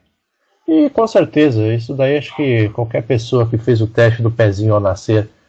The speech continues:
consegue constatar que o Nordeste e o Norte do país são mais inteligentes do que o Sul. Isso daí não precisa ser muito inteligente pra perceber isso daí.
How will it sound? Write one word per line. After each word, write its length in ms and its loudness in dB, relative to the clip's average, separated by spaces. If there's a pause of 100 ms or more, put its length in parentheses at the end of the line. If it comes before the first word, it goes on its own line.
(260)
consegue 560 0
constatar 800 0
que 100 -6
o 40 -4
Nordeste 760 2
e 60 -2
o 60 -4
Norte 320 -2
do 80 -2
país 640 -2 (380)
são 200 -4
mais 240 4
inteligentes 580 -2
do 120 -4
que 120 -6
o 140 0
Sul. 420 -6 (760)
Isso 160 -10
daí 140 2
não 160 -2
precisa 340 -4
ser 320 0 (1000)
muito 320 -2
inteligente 520 0
pra 140 0
perceber 640 -2
isso 180 -4
daí. 340 0